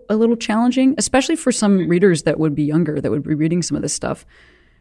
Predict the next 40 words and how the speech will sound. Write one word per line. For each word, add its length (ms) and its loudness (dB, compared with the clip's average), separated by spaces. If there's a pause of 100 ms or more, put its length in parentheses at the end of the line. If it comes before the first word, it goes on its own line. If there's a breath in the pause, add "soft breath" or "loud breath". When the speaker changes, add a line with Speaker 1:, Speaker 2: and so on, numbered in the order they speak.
Speaker 1:
which 180 4
I 80 6
think 200 6
is 140 4
cool. 200 -2
Speaker 2:
Mm-hmm. 260 -8
Speaker 1:
Like, 140 4
I 60 6
think 200 2
that 120 4
actually 380 -2
kind 240 -2
of, 240 -6 (120)
um, 500 -2 (960)
Speaker 2:
Mm-hmm. 260 -18
Speaker 1:
speaks 320 0
to 100 0
the 120 2
respect 440 -4
that 80 -6
you're 80 -4
talking 320 -4
about 260 -2
for 140 -6
your 100 -4
audience, 460 -8 (400 loud breath)
that 140 2
you 140 2
would 120 6
Speaker 2:
Yeah. 80 4
Speaker 1:
imagine 420 2
that, 140 -2
like, 160 -2
a 40 0
younger 280 0
person 400 -4
will 60 -2
be 160 -2
able 180 -6
to 420 -6